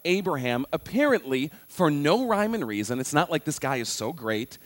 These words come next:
It's not like this guy is paid up with God on all the right chan-, y-, you know what I mean? God just comes to him and chooses to bless him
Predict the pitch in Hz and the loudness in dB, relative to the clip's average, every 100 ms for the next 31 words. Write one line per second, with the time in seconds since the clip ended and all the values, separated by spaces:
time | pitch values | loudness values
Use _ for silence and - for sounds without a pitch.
0 | - - 147 - 147 165 156 151 - 147 | -20 -2 0 2 4 4 2 -2 2 2
1 | 147 - - 139 147 160 180 - 135 139 | 2 -2 0 2 2 0 -2 2 4 4
2 | 131 113 135 135 156 - 143 165 175 180 | 2 -2 -2 -2 -2 -4 -4 -2 2 4
3 | 175 214 202 190 226 247 - - - 175 | 4 4 4 2 2 -4 -10 -20 0 4
4 | 208 240 165 160 - - - - 180 208 | 4 4 2 0 -2 -16 -8 -2 0 2
5 | 220 240 214 240 247 - - - 160 156 | 0 0 2 4 2 -4 -10 0 0 2
6 | - 190 196 185 - - 139 123 131 165 | -2 -2 0 -2 -2 -6 -6 -6 2 2
7 | 180 - 123 110 | 2 -2 -4 -4